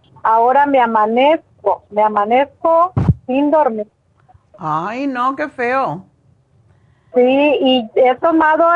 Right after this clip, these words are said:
Speaker 1: este medicamento, este, la insom-, insomina de, que tienen ustedes.
Speaker 2: Ajá.
Speaker 1: Incluso hasta tres me tomé y no me hizo nada.
Speaker 2: Pues
Speaker 1: Sí.
Speaker 2: si es otra cosa, la razón, si no es por falta,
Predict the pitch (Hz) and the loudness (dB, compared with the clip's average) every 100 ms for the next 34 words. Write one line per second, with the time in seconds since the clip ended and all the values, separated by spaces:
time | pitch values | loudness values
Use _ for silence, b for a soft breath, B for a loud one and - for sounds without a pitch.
0 | 339 339 359 359 277 262 262 254 302 349 | 0 -2 -2 0 -2 0 -2 2 0 0
1 | 294 262 254 247 262 254 _ 247 240 226 | 0 2 4 2 2 -2 _ 0 2 4
2 | 233 226 233 233 240 226 233 - - _ | 2 2 -2 -2 -4 -4 -8 -18 -20 _
3 | _ 254 233 240 220 233 302 294 240 226 | _ -2 -2 -2 -2 0 0 2 2 2
4 | 208 214 226 214 208 208 202 - 247 247 | 2 0 0 2 4 4 2 0 0 0
5 | 277 247 - 247 277 240 190 _ _ 208 | 0 -2 -2 0 2 2 -2 _ _ -10
6 | 233 208 220 359 - 233 226 240 247 294 | -6 -4 -4 -4 -6 -6 -2 -2 0 0
7 | 262 262 233 247 269 320 302 285 240 247 | -2 -2 -4 -2 0 2 0 0 0 2
8 | 294 - 254 240 226 247 285 285 269 - | 0 0 -2 -2 0 0 0 0 -2 -2
9 | 254 226 196 - - _ _ _ _ _ | -2 0 0 -2 -6 _ _ _ _ _
10 | _ - b b b b b b b _ | _ -20 b b b b b b b _
11 | _ _ _ _ - 226 220 226 247 233 | _ _ _ _ -8 0 2 2 0 0
12 | 233 277 320 320 302 285 285 247 247 277 | -2 -2 -4 -4 -2 -4 -4 -2 -2 -4
13 | - 302 277 - 196 190 196 190 190 214 | -6 -6 -6 -4 -2 0 -2 -8 -8 -6
14 | 202 220 262 294 - 202 196 196 214 240 | -6 -6 -8 -12 -12 -12 -8 -6 -6 -8
15 | - 233 196 170 - - 190 202 233 233 | -10 -8 -8 -8 -12 -2 0 0 -2 -8
16 | 247 254 254 | -8 -8 -8